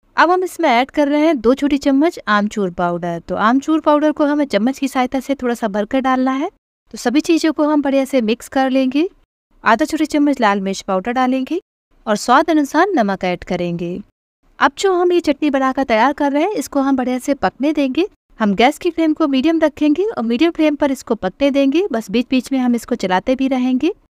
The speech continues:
तो कुछ ही मिनटों में आप देख सकते हैं कि चटनी हमारी बढ़िया से गाढ़ी हो गई है, यानी ये पक गई है। तो अब हम गैस को बंद कर देंगे और इसको एक साइड में उठाकर रख देंगे।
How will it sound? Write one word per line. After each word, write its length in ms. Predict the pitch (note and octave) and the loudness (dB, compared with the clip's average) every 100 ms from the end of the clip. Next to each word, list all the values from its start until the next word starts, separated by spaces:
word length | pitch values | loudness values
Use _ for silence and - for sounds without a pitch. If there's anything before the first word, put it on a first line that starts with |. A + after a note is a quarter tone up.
| _ | _
तो 80 | A3 | -6
कुछ 220 | C4 C4+ | -2 0
ही 60 | F4+ | 0
मिनटों 280 | F4 - E4 | 0 0 0
में 100 | D#4 | 2
आप 120 | C#4 | 2
देख 200 | A3 C4 | 2 0
सकते 260 | - C#4+ D4 | 0 -2 -2
हैं 140 | C#4+ | -2
कि 100 | C#4 | -2
चटनी 300 | A3+ A3 C#4+ | -2 0 0
हमारी 260 | C4+ C4+ B3+ | 2 2 0
बढ़िया 220 | A#3 A#3+ | -2 -2
से 140 | B3+ | -2
गाढ़ी 300 | A3+ G3 B3 | 0 0 2
हो 120 | C#4 C4 | 0 2
गई 220 | B3 A#3+ | 0 2
है, 160 | C4 F#4 _ _ _ _ G3+ | 0 -2 _ _ _ _ 2
यानी 220 | A3 C#4+ | 4 4
ये 160 | D4 C#4+ | 2 2
पक 200 | A3+ B3+ | 0 0
गई 200 | D4+ D4 | 0 2
है। 120 | D#4 A4 - | 0 -2 0
तो 60 | |
अब 160 | G3+ G#3+ | 0 0
हम 120 | G3+ | 0
गैस 200 | G3 G3+ | -2 -4
को 120 | - | -2
बंद 220 | F#3+ C4+ | 0 0
कर 140 | D4 C#4+ | 0 0
देंगे 360 | C#4+ C#4 F4+ G#4+ A3 | 0 0 0 -2 0
और 120 | G#3 | 0
इसको 200 | - D#4 | 0 0
एक 160 | C4+ | 0
साइड 260 | - G#3+ G3 | 0 -2 0
में 100 | G#3 | -2
उठाकर 400 | G#3 G#3 F#3+ E4+ - | -4 -4 0 0 2
रख 100 | A#3+ - | -2 -2
देंगे। 400 | F3+ E3+ F3 | -6 -4 -6